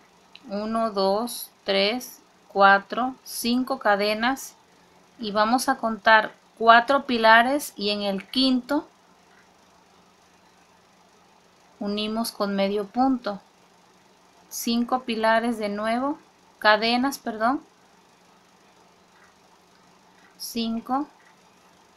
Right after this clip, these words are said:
Y unimos aquí en el espacio, en el centro.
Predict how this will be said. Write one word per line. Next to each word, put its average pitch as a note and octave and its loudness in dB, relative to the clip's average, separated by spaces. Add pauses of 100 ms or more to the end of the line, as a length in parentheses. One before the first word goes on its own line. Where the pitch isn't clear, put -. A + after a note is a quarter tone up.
(160)
Y G#3+ -8
unimos A3 -4
aquí G#3+ -8
en F#3+ -6
el F3+ -4
espacio, A3 -4
en F#3 -6
el F#3 -8
centro. G#3+ -6